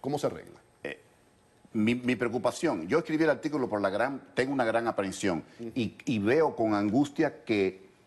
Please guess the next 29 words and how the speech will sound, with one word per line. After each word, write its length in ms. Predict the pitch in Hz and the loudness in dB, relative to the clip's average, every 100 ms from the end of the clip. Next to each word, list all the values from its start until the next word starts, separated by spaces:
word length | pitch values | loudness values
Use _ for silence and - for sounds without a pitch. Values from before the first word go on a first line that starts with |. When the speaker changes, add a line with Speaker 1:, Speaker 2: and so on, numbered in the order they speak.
| _ - | _ -2
Speaker 2:
la 140 | 92 | -2
gente 260 | 98 113 113 | 0 0 0
no 160 | 98 | 0
piensa 300 | 104 98 90 | 0 0 0
en 80 | 85 | -2
esto. 320 | 78 - 71 | -2 -6 -8
Estamos, 340 | 71 - 120 101 | -2 -2 0 0
los 140 | 92 | 0
seres 160 | 127 120 | 0 2
humanos 220 | 120 120 | 2 2
estamos 220 | 110 117 | 0 -2
jugando 340 | 101 107 104 92 | 2 2 2 2
damas 480 | 95 82 76 - - - - | 2 0 -4 -8 -18 -20 -6
cuando 240 | 87 87 | 0 2
en 60 | 82 | 2
el 60 | 82 | 2
mundo 240 | 92 101 | 2 2
se 140 | 92 | 0
necesita 380 | 82 78 78 76 | 0 0 0 0
jugar 240 | 76 78 73 | 2 2 2
ajedrez. 540 | 71 67 62 - - | 0 -2 -4 -8 -14
Speaker 1:
Ya. 60 | 85 - - - - | -16 -18 -20 -20 -6
Speaker 2:
Entonces, 320 | 98 120 101 - - - | 0 0 0 -8 -20 -4
eh, 260 | 113 101 - - - - | 0 0 -2 -20 -20 -6
sí, 180 | - 127 | 2 4
la 140 | 95 | 4
movida 340 | 104 135 185 151 | 4 2 4 4
de 120 | 127 | 4
ahora, 380 | 139 165 139 | 4 4 2